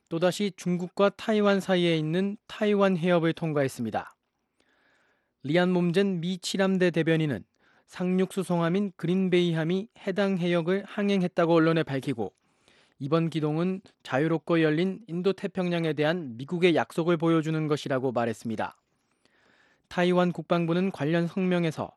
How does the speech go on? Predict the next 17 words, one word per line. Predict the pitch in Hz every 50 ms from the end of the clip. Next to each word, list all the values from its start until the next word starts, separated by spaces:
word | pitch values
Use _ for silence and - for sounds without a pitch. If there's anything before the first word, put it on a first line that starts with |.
| _ _ - - - _ _
미 | - 139 160 175
해군 | 151 185 165 180 180 175
함정을 | 175 165 165 160 156 165 180 196 -
직접 | - 170 - - 180 170 -
거론하지 | - - 147 156 160 156 151 151 165
않았으나 | 123 127 139 139 - - - 113 78 - _ _ _ _ _ _ _ _ _ -
타이완군이 | - - 165 160 165 165 165 170 160 147 156 165 180 185 196 -
해협의 | - - 202 190 190 175 185 180
상황을 | 170 - 202 160 156 151 165 185 180
면밀히 | 151 131 131 151 165 165 170 175 165
주시하며 | - - 151 131 160 156 143 135 120 92 - - _ _ _ _ _ _ -
중국의 | - 160 156 156 147 165 156 143 147
위협에 | 151 151 143 151 143
맞서 | 143 131 - - - 151 160 156 - _ _ _ _ _ -
완전히 | 107 117 139 143 147 156 165 180 175
장악했다고 | - - 120 131 160 160 - - 156 - 165 151 147 147
밝혔습니다. | - 135 123 - 127 113 - 120 110 104 101 - -